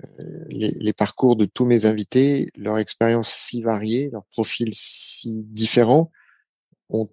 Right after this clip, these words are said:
tous ce point commun, euh, de, de la nécessité,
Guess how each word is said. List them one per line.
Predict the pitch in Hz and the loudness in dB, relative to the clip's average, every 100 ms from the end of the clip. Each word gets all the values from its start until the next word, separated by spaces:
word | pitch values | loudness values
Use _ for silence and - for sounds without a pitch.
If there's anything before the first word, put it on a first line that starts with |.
| _ _ - | _ _ -2
tous | 185 185 | 4 4
ce | - - 120 | 4 2 0
point | - 120 | 0 0
commun, | - 110 107 _ _ _ - - _ _ | 2 2 0 _ _ _ -20 -20 _ _
euh, | 110 104 101 107 107 | -4 -2 -2 -4 -6
de, | 104 101 101 104 | -4 4 6 4
de | 95 95 98 - _ _ _ _ _ _ _ - _ - - | 2 -2 -4 -10 _ _ _ _ _ _ _ -20 _ -20 -10
la | - 104 104 | -2 0 4
nécessité, | 113 117 - 113 - 104 - 127 147 147 | 4 4 2 2 0 -4 0 0 0 -6